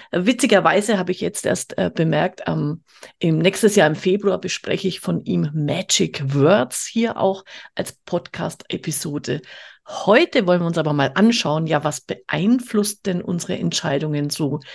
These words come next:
bewusst und unbewusst? Und dafür habe ich mir wieder einen tollen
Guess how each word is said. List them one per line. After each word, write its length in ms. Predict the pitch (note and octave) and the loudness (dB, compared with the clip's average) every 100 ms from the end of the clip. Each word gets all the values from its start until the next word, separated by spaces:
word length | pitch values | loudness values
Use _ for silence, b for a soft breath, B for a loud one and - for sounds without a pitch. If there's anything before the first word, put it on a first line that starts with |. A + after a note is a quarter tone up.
| B - | B -2
bewusst 580 | C#3+ E3 G#3+ G#3+ - | 0 6 4 4 -4
und 300 | - D#3+ D3+ B B B B | 0 0 0 B B B B
unbewusst? 640 | - B3+ E4+ D4 A3 C4+ - | 6 8 8 8 4 4 4
Und 240 | G3+ - | 2 2
dafür 640 | E3+ A3 A#3 - G3+ F3+ D#3+ | 4 6 4 4 2 4 2
habe 180 | E3 | 0
ich 160 | D#3+ - | 0 0
mir 180 | C#3 C#3 | -2 0
wieder 220 | D#3 C#3+ | 2 2
einen 300 | - C#3 C3+ | 2 0 0
tollen 500 | - F3 G3+ G3 F#3+ | 0 4 6 4 0